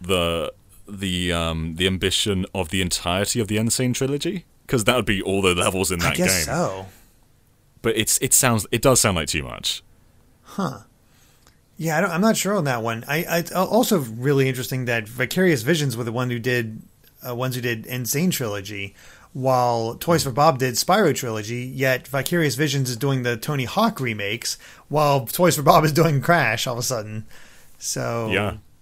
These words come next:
Speaker 2: okay, sure,
Speaker 1: And
Speaker 2: Activision.
Speaker 1: Crash, Crash predated Spyro by, was it a year or two years?
Speaker 2: Uh, t-,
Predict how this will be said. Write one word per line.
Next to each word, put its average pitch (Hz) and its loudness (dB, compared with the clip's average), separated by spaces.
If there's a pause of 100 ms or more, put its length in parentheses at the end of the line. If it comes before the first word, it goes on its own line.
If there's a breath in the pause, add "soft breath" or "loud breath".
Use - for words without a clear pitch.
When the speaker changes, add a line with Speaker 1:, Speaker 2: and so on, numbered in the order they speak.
(140)
Speaker 2:
okay, 165 2
sure, 147 0
Speaker 1:
And 107 -2
Speaker 2:
Activision. 104 -2
Speaker 1:
Crash, 123 2
Crash - -2
predated 113 0
Spyro 95 0
by, 73 -4
was 95 -6
it - -2
a 196 -6
year 104 -2
or 151 0
two - -2
years? 73 -8 (100)
Speaker 2:
Uh, 117 -2
t-, 113 -4